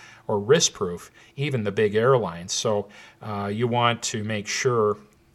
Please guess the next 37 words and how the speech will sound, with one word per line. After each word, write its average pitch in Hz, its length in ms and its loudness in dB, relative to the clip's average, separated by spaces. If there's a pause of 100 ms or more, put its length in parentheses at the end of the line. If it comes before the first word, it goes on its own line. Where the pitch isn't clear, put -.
(140)
that 98 200 -8
you 101 160 -8
spread 120 440 0
your 101 120 -6
risk 123 320 0
around. 95 320 -6
But 113 120 -4
they 131 120 0
do 208 160 2
have 165 240 2
high 131 220 2
barriers 110 460 0
to 113 100 -12
entry, 113 480 -8 (540)
and 107 240 -4
it's 104 220 -2
a 104 160 0
great 123 300 4
way 117 180 4
to 110 80 2
build 110 240 0
substantial 120 720 -4
wealth 104 520 -2 (200)
in 107 120 -12
the 107 60 -10
markets. 135 560 -4 (200)
And 104 120 -8
you 107 60 -4
don't 123 180 0
have 117 160 -2
to - 80 -8
believe 113 320 -4
me, 101 280 -6 (380)
just - 200 -8
ask 92 300 -8
Warren 90 160 -8
Buffett. - 340 -12